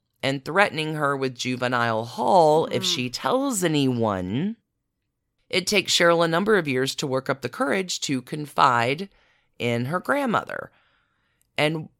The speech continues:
Speaker 1: to Lana's credit, once Lana finds out, she gives Lex twenty minutes to get the hell out of their lives.
Speaker 2: That seems like an appropriate amount of time.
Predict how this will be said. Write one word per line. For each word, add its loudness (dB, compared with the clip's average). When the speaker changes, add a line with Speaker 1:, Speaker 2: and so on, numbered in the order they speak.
Speaker 1:
to 2
Lana's 6
credit, 6
once 4
Lana 6
finds 2
out, 4
she 0
gives 0
Lex 2
twenty 2
minutes 0
to -4
get -4
the -4
hell 0
out 4
of -2
their -2
lives. -8
Speaker 2:
That -8
seems -6
like -6
an -6
appropriate -8
amount -8
of -20
time. -16